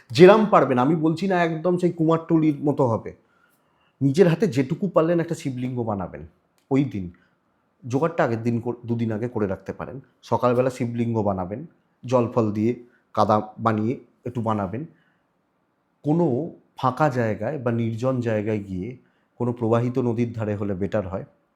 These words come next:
প্রবাহিত জল বা কোনো নদীর ধারে হলেই এটা উচিত প্রবাহিত জলেই করা। আহ, সে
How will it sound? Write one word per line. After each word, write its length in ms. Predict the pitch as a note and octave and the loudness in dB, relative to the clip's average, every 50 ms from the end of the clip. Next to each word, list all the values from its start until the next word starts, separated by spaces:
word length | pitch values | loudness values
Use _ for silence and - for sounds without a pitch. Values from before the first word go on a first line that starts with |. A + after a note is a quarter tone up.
| _ _ _ _ _ - | _ _ _ _ _ -2
প্রবাহিত 360 | A#2+ A#2 A#2+ A#2 A#2+ A2 A2 A#2+ | 2 2 2 2 2 0 -4 -4
জল 300 | G#2 G2 G2 F#2+ A#2+ D3 - _ _ _ _ _ _ _ _ _ _ - | -4 -4 -6 -8 -8 -10 -14 _ _ _ _ _ _ _ _ _ _ -6
বা 260 | G2+ F#2+ - - - - - | -6 -6 -6 -6 -10 -8 -4
কোনো 220 | B2 A#2+ A#2+ A#2 | -2 0 0 0
নদীর 340 | A2+ A2 A2 G#2+ A#2+ A#2 A2+ | -2 -2 -2 -4 -4 -6 -6
ধারে 280 | G#2+ G2 G#2+ G2+ G#2 G#2 | -8 -8 -6 -6 -6 -4
হলেই 300 | - A#2 A2+ B2+ - D#3+ | -4 -6 -6 -6 -6 -6
এটা 120 | D3+ F3+ | -6 -6
উচিত 360 | E3 C3 B2 B2 - - G#2+ - - - | -4 -4 -4 -6 -6 -8 -10 -10 -4 -2
প্রবাহিত 400 | A#2+ A#2 A#2+ B2 B2+ B2 C3 B2+ | 0 2 2 2 2 -2 -4 -4
জলেই 280 | A#2 A#2 G#2+ G#2+ G#2+ | -4 -2 -2 -2 -4
করা। 260 | G2 - - F#2 D#2+ | -4 -6 -10 -12 -12
আহ, 1120 | D#2+ - _ _ _ _ _ _ _ _ _ _ _ _ _ _ G#2+ - G2+ G2+ - - - - _ _ _ _ _ _ _ _ _ _ _ _ _ _ _ _ _ _ _ _ _ _ _ _ _ _ _ _ _ _ _ _ _ _ _ _ _ _ _ _ _ _ _ _ _ _ _ _ _ _ _ _ _ _ _ _ _ _ _ _ _ _ _ _ _ - | -12 -16 _ _ _ _ _ _ _ _ _ _ _ _ _ _ -10 -8 -8 -8 -10 -12 -14 -20 _ _ _ _ _ _ _ _ _ _ _ _ _ _ _ _ _ _ _ _ _ _ _ _ _ _ _ _ _ _ _ _ _ _ _ _ _ _ _ _ _ _ _ _ _ _ _ _ _ _ _ _ _ _ _ _ _ _ _ _ _ _ _ _ _ -18
সে 300 | - - - - D3 | -16 -16 -8 -6 -6